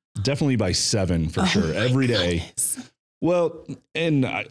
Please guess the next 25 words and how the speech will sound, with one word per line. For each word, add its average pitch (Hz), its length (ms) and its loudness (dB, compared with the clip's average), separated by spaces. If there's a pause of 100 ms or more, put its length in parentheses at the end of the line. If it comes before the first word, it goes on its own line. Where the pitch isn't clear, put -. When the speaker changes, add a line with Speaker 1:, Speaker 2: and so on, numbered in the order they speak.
(100)
Speaker 1:
I 135 60 0
really 180 380 4
enjoyed 123 300 2
that 107 160 0
time 95 220 0
because 104 240 2
I 123 80 2
needed 139 300 2
it 120 120 0
to 123 60 0
kinda, 113 240 0
like, 85 260 -2
get 110 220 -2
prepared 92 500 0
mentally, 107 880 2 (240)
but 117 100 0
I 127 40 0
also 147 240 2
wanted 120 120 2
to 107 60 4
make 98 140 0
sure 95 120 0
I 85 40 0
had 82 100 -4
every, 104 340 -2